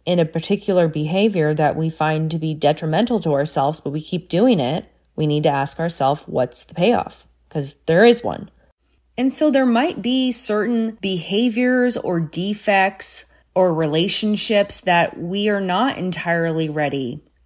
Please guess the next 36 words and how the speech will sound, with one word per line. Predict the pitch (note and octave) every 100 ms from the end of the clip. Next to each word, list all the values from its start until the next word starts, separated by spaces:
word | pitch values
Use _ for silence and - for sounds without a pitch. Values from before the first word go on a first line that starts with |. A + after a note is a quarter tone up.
| _
to | - F#3 D#3 D3 B2+
have | D3+ E3 D#3
removed | D#3 D#3 C#3+ -
from | D3 C#3+
us, | F#2 E3 -
even | G#3 G#3 A3+ G#3 -
if | G3 E3+
we | F#3 F3+
know | F3 E3+ F#3+ F#3+
we | E3 D#3
should | - D3
be | D3 C3+
entirely | D3+ D#3 D3+ D3 D3
ready | C#3 C#3 F#2+
to | -
have | D#3 C#3+ C3+ - _ _ _ _ _
these | D#3 D3
removed. | D#3+ F#3+ B3+ D#3 - -
You | D#3+
know, | D#3
consciously | - F3 F3 F#3 - E3
we | D#3+
know | D#3+ F#3 F#3+
that, | E3 D#3 -
subconsciously | F#3 F3+ A#3 C4 C4 - F#3+ -
it's | E3
a | E3
different | E3 E3 -
story. | - - F#3 F#3 A2 - - _ -
And | G#3+
that | G#3 A#3
can | D4+
be | C#4+ C#4 B3+
a | F#3+
really | F3 E3+ F3 F3 E3+ - _ _
tough | - E3+ - -